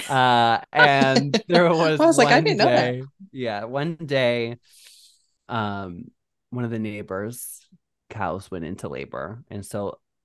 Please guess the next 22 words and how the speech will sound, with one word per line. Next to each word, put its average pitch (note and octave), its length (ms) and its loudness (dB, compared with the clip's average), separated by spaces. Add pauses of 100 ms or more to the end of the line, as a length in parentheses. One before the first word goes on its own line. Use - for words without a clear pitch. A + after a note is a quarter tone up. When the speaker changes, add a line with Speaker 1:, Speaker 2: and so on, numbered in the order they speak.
(100)
Speaker 1:
me A2 580 -6
and G#2+ 160 -8
a - 20 -8
few G#2+ 220 -8
other G#2 180 -6
homeschool F#2+ 480 -12
kids - 540 -18 (100)
were G2 180 -8
like, F2+ 380 -12 (180)
we G#2+ 140 -8
went G2 180 -8
over F#2+ 200 -6
there F#2 100 -4
to F2+ 100 -6
watch F2 420 -8
it E2 140 -8
as F2+ 220 -10
part F#2+ 240 -14
of F#2 80 -10
an F#2 160 -10
educational F2 1040 -12
thing, G2+ 680 -12